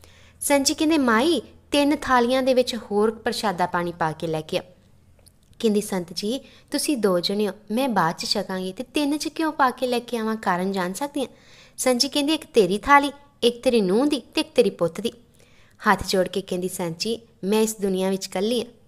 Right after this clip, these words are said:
ਪਤੀ ਅਕਾਲ ਚਲਾਣੇ ਕਰ ਗਿਆ ਸੀ ਪਹਿਲੇ ਬੜੇ ਸਮੇਂ ਤੋਂ, ਇਸ ਕਰਕੇ ਇਕੱਲੀ ਰਹਿੰਦੀ ਹਾਂ, ਔਲਾਦ ਹੈ ਨਹੀਂ।" ਸੰਤ ਜੀ ਕਹਿੰਦੇ "ਪਿੱਛੇ ਤਾਂ ਮੁੜ ਕੇ ਦੇਖ।" ਪਿੱਛੇ ਮੁੜ ਕੇ ਦੇਖਦੀ ਹੈ ਤੇ ਉਹਦਾ ਪੁੱਤ ਤੇ ਨੂੰਹ ਖੜੇ ਹੁੰਦੇ ਨੇ,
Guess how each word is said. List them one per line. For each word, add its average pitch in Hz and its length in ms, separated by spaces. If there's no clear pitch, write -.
ਪਤੀ 277 280
ਅਕਾਲ 277 340
ਚਲਾਣੇ 269 360
ਕਰ 262 240
ਗਿਆ 247 160
ਸੀ 254 160
ਪਹਿਲੇ 254 360
ਬੜੇ 233 300
ਸਮੇਂ 226 320
ਤੋਂ, 233 180
ਇਸ 285 180
ਕਰਕੇ 277 300
ਇਕੱਲੀ 240 420
ਰਹਿੰਦੀ 220 300
ਹਾਂ, 190 60
ਔਲਾਦ 160 360
ਹੈ 160 220
ਨਹੀਂ।" 202 120
ਸੰਤ 175 280
ਜੀ 185 80
ਕਹਿੰਦੇ 185 580
"ਪਿੱਛੇ 254 320
ਤਾਂ 277 140
ਮੁੜ 240 200
ਕੇ 233 180
ਦੇਖ।" 285 220
ਪਿੱਛੇ 320 300
ਮੁੜ 330 180
ਕੇ 311 160
ਦੇਖਦੀ 240 420
ਹੈ 254 100
ਤੇ - 280
ਉਹਦਾ 220 140
ਪੁੱਤ 208 400
ਤੇ 226 160
ਨੂੰਹ 185 240
ਖੜੇ 165 300
ਹੁੰਦੇ 180 240
ਨੇ, 202 80